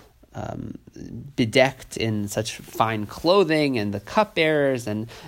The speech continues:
it talks about the burnt offerings that he offered in Beis Hashem. But again, it's about him. It's about his offerings in Beis Hashem, not so much that she is marveling at, at the beauty of the Beis Hashem itself. So it, I think we sense in these psukim a certain,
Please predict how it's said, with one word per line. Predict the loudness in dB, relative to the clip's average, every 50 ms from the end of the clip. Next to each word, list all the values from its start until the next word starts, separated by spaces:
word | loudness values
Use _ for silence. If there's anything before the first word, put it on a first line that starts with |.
| -10
it | -8 -2
talks | 0 2 2 2 2 -2
about | 0 0 0 0 0 -2 -4 -4
the | -4
burnt | -2 0 0 0 0 2 4
offerings | 4 4 4 4 0 -2 0 0
that | -2
he | -2 2
offered | 4 6 4 4 4 2 0 0 0
in | 0 0 0 0 0 0 0
Beis | 0 0 0 0 -2
Hashem. | -2 -2 0 2 4 4 4 4 4 2 -2 -4 -8 -12 -20 -20 -20 -20 -20 -20 _ 4
But | 6 8 8 6 6
again, | 2 4 4 4 6 4
it's | 2 0 0 -2
about | 2 4 6 6 4 4 0 -6 -8 -8 -8 -8 -12 _ _ _ _ _ -8
him. | 0 6 6 6 6 4
It's | 0 -6 -4
about | -2 0 0 0 0
his | 2 6 8 8 8 8
offerings | 6 4 4 4 2 0 -2 -2 -2 -2 -2 -2
in | -2
Beis | -2 -2 0 2
Hashem, | 0 2 4 6 6 6 6
not | 4 2 2 0
so | 2 2 2
much | 4 4 2 2 -2 -6 -10 -10 -14 -20 -20 -20 -8 -2
that | -2 0 0
she | 0 2 2
is | 2 2 2
marveling | 4 6 8 6 6 4 2 2 2 2 0 -2 -2
at, | -2 -4 -4 -6 -10 -8 -6 -4
at | -4 -4 -4 -4
the | -6
beauty | -6 -6 -6 -6 -4 -2 -2 -2 -2
of | -2 -2 -4 -4
the | -4
Beis | -2 -2 -2 -2
Hashem | -2 -4 -4 -4 -4 -4 -6 -6
itself. | -10 -10 -8 -8 -8 -8 -8 -12 -14 -10
So | -6 -4 -4 -4 -4 -6 -10 -10
it, | -10 -8 -8 -10 -14 -20 -20 -20 _ _ -6
I | -4 -2
think | -2 -4 -2
we | -2 -2 -2
sense | 2 2 2 2 2 0
in | 0
these | 0 0 -2 -2
psukim | -4 -2 -2 -2 -2 -2 -2 -2
a | -2
certain, | -2 -4 -2 -2 -2 -2 -2 -4